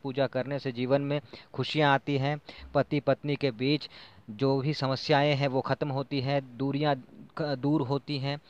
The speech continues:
नज़दीकियां बढ़ती हैं, आपस में प्यार बढ़ता है, घर में धन की वृद्धि होती है, खुशियां आती हैं,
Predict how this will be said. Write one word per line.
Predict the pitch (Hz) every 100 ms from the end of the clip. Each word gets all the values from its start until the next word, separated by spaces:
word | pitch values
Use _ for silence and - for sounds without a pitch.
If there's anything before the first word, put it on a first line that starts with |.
| - - - 131
नज़दीकियां | 127 123 151 147 151
बढ़ती | 135 135 - 143
हैं, | 143
आपस | 131 120 - 135
में | 143
प्यार | 131 120 127
बढ़ता | 139 139 - 143
है, | 131 143
घर | 120 127
में | 139 139 - - -
धन | 127 143
की | 143
वृद्धि | 131 127 117 143
होती | 139 143 - 147
है, | 143 143
खुशियां | 139 120 - 147 135
आती | 127 - 139
हैं, | 139